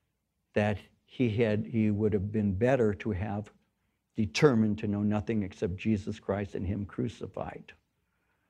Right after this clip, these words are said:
So that, in other words, he would have preached a more clear gospel message.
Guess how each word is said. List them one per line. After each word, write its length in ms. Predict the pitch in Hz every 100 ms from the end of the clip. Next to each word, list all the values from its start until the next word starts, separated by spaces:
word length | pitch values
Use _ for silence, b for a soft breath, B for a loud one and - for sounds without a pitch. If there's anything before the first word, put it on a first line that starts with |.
| _ _ _
So 220 | - 107
that, 260 | 104 107
in 160 | 131 117
other 160 | 135 113
words, 300 | 98 98 - b b
he 180 | - 117
would 180 | 107 104
have 220 | 98 -
preached 480 | - 127 117 - -
a 80 |
more 240 | 107 104 98
clear 640 | - - - 143 135 135 117
gospel 840 | 110 - 113 110 - - 117 120
message. 720 | 104 110 104 - 107 -